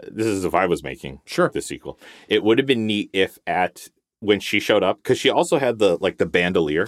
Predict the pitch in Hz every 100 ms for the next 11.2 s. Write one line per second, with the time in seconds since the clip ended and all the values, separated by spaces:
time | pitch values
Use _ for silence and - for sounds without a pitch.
0 | - 143 117 - - - 107 - 120 98
1 | 87 87 95 92 92 85 82 90 120 147
2 | - 151 143 139 143 123 147 139 113 127
3 | 113 101 95 123 113 98 95 98 90 113
4 | 98 98 92 90 - 92 90 - 82 92
5 | 110 98 90 90 87 85 85 - - -
6 | 95 92 - 90 - 80 113 120 - -
7 | 101 104 98 92 87 78 78 78 82 -
8 | 110 113 - - _ _ _ _ _ _
9 | - 113 110 113 120 120 165 104 107 104
10 | 135 131 139 117 - - 117 101 113 120
11 | 170